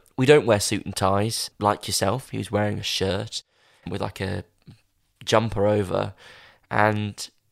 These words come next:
I was like, "We don't wear suit and ties. We're not corporate. We're nerds. We have fun. We have fantastic clients that we work with. And you won't be one of those clients, I'm afraid." And he said, "Oh, I, you must have understood about, you know,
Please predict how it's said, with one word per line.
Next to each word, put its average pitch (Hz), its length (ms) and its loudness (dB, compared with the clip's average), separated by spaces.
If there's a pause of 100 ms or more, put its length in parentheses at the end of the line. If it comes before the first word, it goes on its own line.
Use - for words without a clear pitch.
(140)
I 123 60 2
was 113 120 -2
like, - 160 0
"We 131 120 -2
don't 131 160 4
wear 107 120 4
suit 101 200 -2
and 95 100 -6
ties. 107 380 0
We're 123 120 -2
not 117 200 -2
corporate. - 580 -2
We're 117 160 0
nerds. 107 520 0
We 107 120 -6
have 101 180 -8
fun. 104 280 2
We 110 80 -8
have 101 100 -10
fantastic - 560 -10
clients 101 360 0
that - 100 -8
we - 80 -6
work 101 340 0
with. 113 180 0 (400)
And 123 300 -2
you 131 160 0
won't 147 180 6
be 202 80 -2
one 104 220 0
of 92 60 -2
those 101 220 0
clients, 98 460 -2
I'm 104 120 -4
afraid." 104 480 -2 (480)
And 147 320 0 (440)
he 143 100 -14
said, 170 140 4
"Oh, 190 180 8
I, 110 440 2
you 127 120 -2
must 143 200 4
have 113 120 -2 (140)
understood 135 720 0
about, 113 360 2
you 117 80 -4
know, 107 300 -2